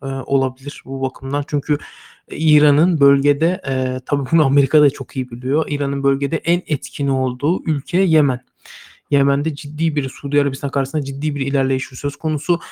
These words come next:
Suudi Arabistan'ın burada İran'la yakınlaşmasının arka planında da tabii ki Yemen'in etkisi çok büyük. Ancak ne yapabilirler? Orada işte, em, tam olarak, e, onu kestirmek güç. Çünkü Suudi Arabistan, Yemen, e, İran'la bir yandan normalleşmek isterken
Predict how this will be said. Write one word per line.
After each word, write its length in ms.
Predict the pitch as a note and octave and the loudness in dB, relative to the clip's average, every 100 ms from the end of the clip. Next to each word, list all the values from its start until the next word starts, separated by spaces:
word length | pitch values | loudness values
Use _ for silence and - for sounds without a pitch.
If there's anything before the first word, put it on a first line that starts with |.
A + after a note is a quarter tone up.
| - - | -20 -14
Suudi 440 | - E3 F3 B3+ | -4 0 2 0
Arabistan'ın 600 | A#3+ A#3 G#3 - A#3 F#3 | 2 0 0 -2 0 2
burada 300 | G3 A3 F3 | 2 2 2
İran'la 460 | E3+ F3 G3+ F#3+ F3+ | 0 -2 0 0 0
yakınlaşmasının 840 | D3+ - E3+ E3+ D#3+ E3+ E3 F3+ | 0 0 0 0 0 -4 -2 -4
arka 340 | D#3 D3 - D#3+ | -2 -2 -4 -2
planında 460 | D#3+ E3 E3 F3+ | 0 2 2 2
da 100 | E3 | 0
tabii 280 | - C#3+ C3 | 0 -2 -2
ki 120 | - | -4
Yemen'in 360 | C3+ C3+ C3+ C3 | 0 2 2 0
etkisi 360 | C3+ - - - | -4 -8 -16 -4
çok 260 | C#3 - | -4 -4
büyük. 240 | A#2 A2+ - - - - - | -14 -14 -20 -20 -20 -20 -10
Ancak 340 | D#3 E3+ F#3+ G3 | 0 2 2 2
ne 200 | D3 G3 | 4 6
yapabilirler? 840 | F#3+ F#3 D#3+ D3+ D3 C#3 E3+ G3+ - | 4 2 -2 2 2 0 -2 -4 -4
Orada 340 | D3+ D#3 D#3 | 0 0 0
işte, 300 | C#3+ - - | -4 -6 -6
em, 680 | F3 - C#3+ C#3+ C#3 C#3 C3+ C3+ D3+ D#3+ | -4 -4 -4 -2 -4 -6 -8 -10 -12 -14
tam 300 | - D3+ D#3 | -6 -2 -2
olarak, 460 | C#3+ D3 D3 C#3+ - | 0 2 2 -2 -6
e, 140 | D3+ C#3 | -12 -6
onu 220 | C#3+ C#3+ | -2 -2
kestirmek 580 | D3 C#3 D3+ D3 C#3 - | -2 -2 -2 0 -2 -4
güç. 240 | B2+ - | -12 -6
Çünkü 240 | E3 E3+ | -6 -6
Suudi 380 | D#3+ D3+ D3+ F3+ | -8 -6 -2 0
Arabistan, 540 | E3 D3 C#3 - F3 D#3+ | 0 -2 -4 -6 -6 -4
Yemen, 440 | C3+ C#3+ E3+ D#3+ - | 0 2 4 2 -2
e, 100 | D3 | -4
İran'la 540 | E3 E3 D#3+ C3+ C3 | 2 4 4 2 -2
bir 100 | D3 | -2
yandan 380 | D#3 D3 C#3 C3+ | 0 -2 -2 -2
normalleşmek 600 | C3+ C#3 C#3+ C#3 C#3+ C3 | -2 2 2 2 -4 -10
isterken 500 | - F#3 F#3 A#3 | -8 -6 -6 -6